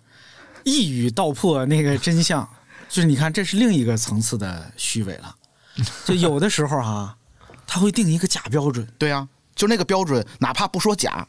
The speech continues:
Speaker 2: 就他不停在变那个标准，你就受不了。
Speaker 1: 啊，这个
Speaker 2: 其实就相当于，你说大品牌，就相当于这个行业里边最有话语权的人。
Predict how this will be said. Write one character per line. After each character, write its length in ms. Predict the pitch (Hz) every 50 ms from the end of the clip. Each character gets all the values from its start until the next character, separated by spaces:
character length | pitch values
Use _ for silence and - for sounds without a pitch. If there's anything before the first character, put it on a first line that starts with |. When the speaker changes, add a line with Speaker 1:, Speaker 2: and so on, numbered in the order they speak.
| -
Speaker 2:
就 140 | - - 185
他 60 | 214 202
不 120 | - 214
停 160 | - - 208
在 120 | 202 214 202
变 260 | - 240 269 254 196
那 80 | 147
个 80 | 127 120
标 180 | 117 135 127 123
准， 160 | 113 120 117
你 60 | 101
就 80 | 98 110
受 160 | - 139 120
不 80 | 101
了。 180 | 101 67 52 - - _ _ _ _ _ _ _ _ - - - - _ -
Speaker 1:
啊， 340 | 175 165 156 139 110 113 - - _ _ _ _ _ _ -
这 160 | - 208 190
个 280 | 156 143 131 127 123
Speaker 2:
其 100 | 123 123
实 120 | 196 202 208
就 60 | 180
相 100 | 185 180
当 180 | 190 190 190 170
于， 160 | 170 170 160 - - - - -
你 100 | 131 131
说 100 | 165 165
大 120 | 196 185
品 160 | 143 123 110
牌， 140 | 107 120 131
就 80 | 139 143
相 80 | 131 147 139
当 60 | 147
于 20 |
这 80 | 143 143
个 60 | 127
行 200 | 113 - 113 123
业 60 | 127
里 80 | 120 101
边 180 | 82 107 104 104 - - - - - - _ _ _ _ _
最 200 | - - 160 131
有 100 | 104 92
话 240 | - - 147 127 98
语 60 | 82
权 200 | - - - 104
的 80 | 120
人。 160 | 95 62 -